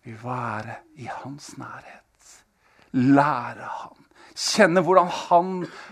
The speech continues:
får friske vårt indre, og kjenne at synd ramler av,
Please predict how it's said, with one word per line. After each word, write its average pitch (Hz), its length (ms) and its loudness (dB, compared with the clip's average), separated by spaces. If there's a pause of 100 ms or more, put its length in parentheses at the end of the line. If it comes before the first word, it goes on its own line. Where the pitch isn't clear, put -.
får 180 240 -4
friske - 640 -2
vårt 190 280 0
indre, 170 580 2 (220)
og - 120 2
kjenne 202 400 8
at 196 120 0 (200)
synd 240 720 6 (160)
ramler 240 480 10
av, 226 400 8